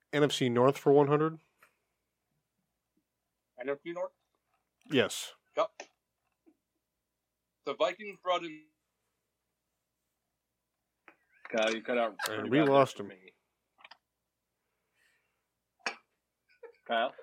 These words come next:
Speaker 1: Ground control to Kyle.
Speaker 2: The Vikings brought in this linebacker to a three-year. Can you hear me? Can you hear me?
Speaker 1: Yes, I hear you now.
Speaker 3: Yes.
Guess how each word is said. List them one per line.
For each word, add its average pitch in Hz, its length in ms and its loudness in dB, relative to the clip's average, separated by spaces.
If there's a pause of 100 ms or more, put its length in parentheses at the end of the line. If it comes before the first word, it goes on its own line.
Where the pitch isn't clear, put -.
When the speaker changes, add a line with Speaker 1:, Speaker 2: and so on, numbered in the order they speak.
(160)
Speaker 1:
Ground 127 340 4
control 131 460 0
to 131 80 -8
Kyle. 143 380 2 (920)
Speaker 2:
The 139 120 -2
Vikings 151 380 -4 (100)
brought 151 180 0
in 135 100 -8
this 151 140 -10 (180)
linebacker 127 540 -6 (100)
to 113 120 -20
a 110 40 -20 (140)
three-year. 123 280 -12
Can 151 100 -6
you 139 60 -2
hear 160 120 -2
me? 202 120 -4 (840)
Can 139 120 0
you 143 80 2
hear 156 180 2
me? 127 100 -4 (160)
Speaker 1:
Yes, 139 280 8
I 120 40 -4
hear 135 160 12
you 135 80 10
now. 117 340 8
Speaker 3:
Yes. - 380 -4